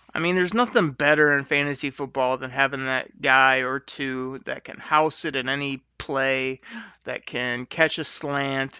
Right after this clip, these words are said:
and run for seventy, a guy that can go from a mediocre game to over a hundred twenty, hundred fifty yards, either rushing, receiving,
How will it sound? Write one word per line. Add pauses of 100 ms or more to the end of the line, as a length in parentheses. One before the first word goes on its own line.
(100)
and
run
for
seventy, (320)
a
guy
that
can
go
from
a
mediocre
game (540)
to
over
a
hundred
twenty,
hundred
fifty
yards,
either
rushing,
receiving,